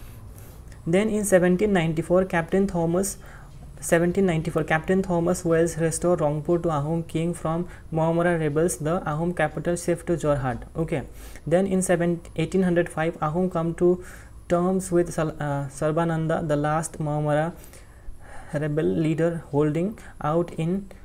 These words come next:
Bangmara, Tinsukia. Okay, Ahom declares Sarbananda the Bar Senapati of Matak Rajya. All right,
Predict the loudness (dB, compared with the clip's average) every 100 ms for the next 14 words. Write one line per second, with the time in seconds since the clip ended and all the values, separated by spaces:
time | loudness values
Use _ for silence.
0 | -12 -2 0 0 0 0 0 -2 -4 -2
1 | -6 -6 -8 -6 -10 -4 -6 -6 -18 -20
2 | -20 -10 -4 -2 0 0 0 0 0 2
3 | 0 -10 -12 -4 -2 0 0 0 0 0
4 | -2 -10 -4 0 0 -2 -8 -2 2 2
5 | 0 -2 -2 0 0 -2 -2 -4 -2 -4
6 | -4 -2 -4 -2 -2 -2 -4 -8 -10 -18
7 | -18 -18 -8 -4 -4